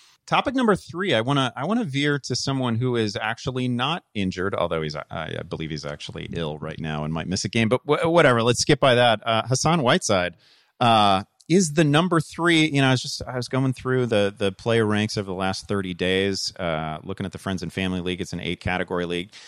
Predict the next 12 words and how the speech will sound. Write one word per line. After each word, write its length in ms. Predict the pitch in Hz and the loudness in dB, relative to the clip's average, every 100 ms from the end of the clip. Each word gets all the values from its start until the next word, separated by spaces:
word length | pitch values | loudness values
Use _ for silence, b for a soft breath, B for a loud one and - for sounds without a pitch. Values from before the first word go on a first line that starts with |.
| B B B | B B B
He's 200 | 427 427 | -10 -2
the 120 | 453 | 2
number 280 | 311 214 156 | 4 6 6
three 340 | 143 139 131 113 | 4 2 4 4
overall 420 | 110 107 104 98 | 4 4 4 4
player 400 | - 107 101 95 | 4 2 2 0
in 80 | 90 | -4
fantasy 540 | 95 90 95 123 131 | -6 -6 -4 -4 -4
over 140 | 117 | -2
the 80 | 101 | -4
past 320 | - 98 92 | -2 -4 -2
month. 520 | 90 82 85 127 - | -6 -4 -4 -4 -8